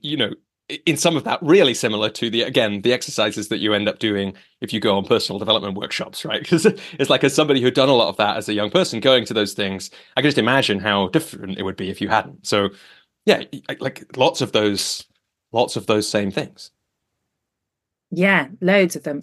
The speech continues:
Speaker 2: And you really, when you're improvising especially, you really have to listen and you have to be really present. And you have to allow kind of your imagination to just flow and go with it and see where it takes you. And you have to notice feedback and you have to respond well.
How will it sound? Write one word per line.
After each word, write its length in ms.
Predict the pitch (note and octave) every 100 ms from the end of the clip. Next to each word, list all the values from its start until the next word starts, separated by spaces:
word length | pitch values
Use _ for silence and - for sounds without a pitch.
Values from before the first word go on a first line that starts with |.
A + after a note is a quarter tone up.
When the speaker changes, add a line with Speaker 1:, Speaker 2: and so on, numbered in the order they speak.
| -
Speaker 2:
And 160 | G#3+
you 140 | G3+ F#3
really, 400 | G#3 A3 G#3+ G3+
when 140 | F#3+ F3
you're 80 | -
improvising 600 | A#3 A#3+ F3 E3+ D3+ D#3+
especially, 460 | C#3+ - D3 -
you 140 | D3 C#3+ D#3
really 360 | F3 F3 F3
have 240 | F3+ F3+ -
to 100 | E3
listen 460 | D3+ - D#3+ F3 -
and 120 | E3+
you 60 | C#3+
have 160 | E3 -
to 80 |
be 140 | D3 C3+
really 540 | C3+ D#3 E3+ F#3 F3+
present. 500 | F#3 D#3+ C#3+ E3 A3 - - - - - _
And 260 | F#3 F3 E3
you 260 | E3+ E3 E3 _
have 240 | - A#3 -
to 180 | G3+ F#3+
allow 520 | F#3 F3 F3 F3+ F3+ - -
kind 180 | E3+
of 140 | E3+ - -
your 180 | F#3 F3+
imagination 680 | F3+ F#3 F3+ E3+ D#3+ - E3+
to 80 |
just 240 | E3 E3 -
flow 460 | - E3 D#3+ F3
and 160 | F3+ E3
go 180 | F3 E3
with 220 | E3 D#3
it 160 | E3+ F#3
and 100 | D#3+
see 220 | - F#3+
where 180 | F3 E3+
it 140 | E3
takes 400 | - E3+ E3 -
you. 320 | E3+ E3+ G3 G3+ - - -
And 160 | G3 G3
you 80 | E3+
have 200 | G3+ F#3+
to 120 | G3
notice 460 | F#3+ F#3 F#3 G#3 -
feedback 580 | F#3 F3 F3 F3 -
and 100 | F#3 E3+
you 60 |
have 100 | E3+ -
to 100 | F3+
respond 600 | F3+ - F3+ F3+ F#3 F3+
well. 460 | E3 E3 E3+ G#3+